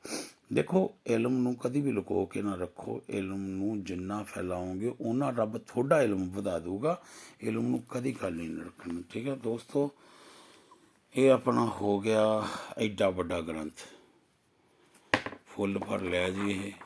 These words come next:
ਇਹ ਦੋ ਪਾਰਟਾਂ ਦੇ ਵਿੱਚ ਬਣਾਤਾ। ਵੈਸੇ ਇਹਦੇ ਦਸ ਪਾਰਟ ਕਰਾਂਗੇ, ਸੌ ਸੌ ਪੇਜ ਦੇ ਗ੍ਰੰਥ ਬਣਾਵਾਂਗੇ।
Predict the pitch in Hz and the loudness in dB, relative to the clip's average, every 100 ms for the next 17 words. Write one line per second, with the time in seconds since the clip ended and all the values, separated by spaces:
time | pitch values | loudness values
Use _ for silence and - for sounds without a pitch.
0 | - - _ 110 104 104 104 104 104 98 | -20 -20 _ 0 2 4 2 2 0 0
1 | 101 101 98 95 90 92 90 90 - 101 | -2 -2 -4 -6 -8 -6 -6 -6 -4 -2
2 | 98 95 113 117 123 101 107 - 123 113 | 0 0 0 2 2 4 2 2 2 2
3 | 104 92 98 98 101 110 107 104 113 107 | 2 -2 0 0 0 0 2 2 2 0
4 | 113 107 104 101 101 95 - 92 87 90 | 2 2 2 0 -2 -4 -6 -4 -4 -2
5 | 95 107 | -2 -4